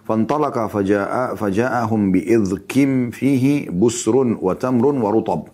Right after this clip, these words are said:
فقال، "كلوا"، وأخذ المدية. فقال له سر-، فقال له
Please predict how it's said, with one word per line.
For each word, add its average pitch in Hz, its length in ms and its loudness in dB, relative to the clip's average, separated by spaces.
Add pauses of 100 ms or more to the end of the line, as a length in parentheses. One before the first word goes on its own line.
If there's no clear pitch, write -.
(920)
فقال، 147 320 -2 (160)
"كلوا"، 113 560 2
وأخذ 123 480 -2
المدية. 98 640 2 (1400)
فقال 165 260 0
له 143 300 0
سر-، - 400 -4
فقال 131 320 0
له 117 120 2